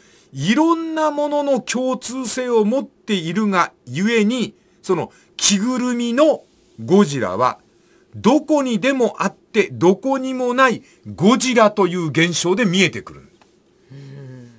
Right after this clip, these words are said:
Speaker 1: もう一回繰り返すよ。
Speaker 2: はい。
Speaker 1: どこにでもあってどこにもないという現象に見えてくるときに、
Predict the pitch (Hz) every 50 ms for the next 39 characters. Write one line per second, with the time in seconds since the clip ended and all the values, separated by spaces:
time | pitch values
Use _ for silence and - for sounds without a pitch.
0 | _ _ _ - 185 196 - 180 160 165 151 - 151 139 123 - 90 76 - _
1 | _ - - - 147 143 127 123 110 104 233 277 269 269 285 302 294 285 277 269
2 | 226 269 269 254 254 240 214 - - 196 208 - _ _ _ - 233 202 - -
3 | 123 113 101 165 185 202 196 - 269 269 277 262 269 269 262 254 254 247 240 233
4 | 240 240 233 226 220 262 262 220 - _ _ _ _ _ _ - 196 196 196 175
5 | 185 202 190 190 214 240 233 185 - _ _ - 110 110 165 175 190 196 - -
6 | 175 175 185 196 190 175 180 185 175 - - 131 117 - 120 110 - 131 - 151
7 | 185 202 170 -